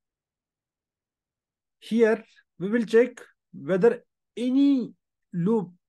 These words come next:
returns yes or no. Okay, so if the value is equal to Brahma somewhere in this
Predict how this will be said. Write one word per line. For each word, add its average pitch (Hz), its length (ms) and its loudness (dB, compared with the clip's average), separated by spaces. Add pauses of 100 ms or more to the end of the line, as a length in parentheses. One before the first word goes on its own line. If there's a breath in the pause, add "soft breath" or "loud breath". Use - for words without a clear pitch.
(440)
returns 214 500 -2
yes 175 360 -10
or 139 180 -10
no. 113 240 -12 (720)
Okay, 127 140 -14 (500 soft breath)
so - 120 2
if 208 200 0
the 175 100 0
value 196 320 0
is 240 180 0
equal 220 220 -2
to 180 80 -4
Brahma 175 520 -4 (120)
somewhere 185 580 -2
in 151 420 -10 (520)
this 135 260 -10